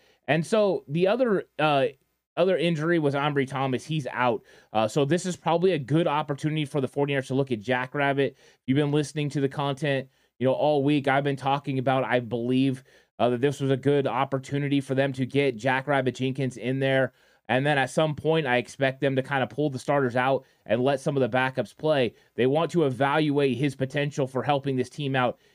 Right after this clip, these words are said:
in the playoffs. So Jackrabbit Jenkins should get some playing time. We'll see. Questionable for this week is Eric Armstead and Javon Kinlaw. Both have been dealing with illnesses. They both got that flu,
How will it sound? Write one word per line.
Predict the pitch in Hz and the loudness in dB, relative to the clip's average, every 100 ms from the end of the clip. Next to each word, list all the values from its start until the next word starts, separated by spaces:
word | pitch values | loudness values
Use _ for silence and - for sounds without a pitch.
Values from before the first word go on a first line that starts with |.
| _ | _
in | 120 | -4
the | 123 | -4
playoffs. | 110 131 117 95 90 | 0 0 2 0 -4
So | - 131 110 - _ _ _ - | -4 0 0 0 _ _ _ -2
Jackrabbit | 156 156 151 143 127 | -2 0 0 0 -2
Jenkins | 139 135 123 | -2 -2 -4
should | - - 175 | -4 0 0
get | 147 139 | 0 -2
some | 135 | -4
playing | - 139 135 | -4 -4 -2
time. | 143 131 117 _ _ _ _ _ - | 0 0 0 _ _ _ _ _ -4
We'll | 120 | -2
see. | - 113 90 82 | -2 -4 -4 -8
Questionable | - 180 202 208 190 190 | -2 -2 0 0 0 0
for | 175 | 0
this | 175 165 | -2 -2
week | 156 170 | -2 0
is | 151 127 113 | 0 -2 -2
Eric | 147 151 | 0 0
Armstead | 127 143 156 - 151 131 - _ - | 0 0 0 0 0 0 -4 _ -4
and | 127 | -2
Javon | 139 143 143 | 0 0 -2
Kinlaw. | 156 151 131 | -2 0 2
Both | 165 196 | 0 0
have | 240 | 0
been | 202 | 0
dealing | 143 170 160 | 2 2 2
with | 135 | 2
illnesses. | 123 151 139 - 104 | 2 0 -2 -4 -6
They | 110 | -2
both | 139 135 | -2 -2
got | 143 | 0
that | 139 110 | 0 0
flu, | - 143 156 151 | 0 2 2 2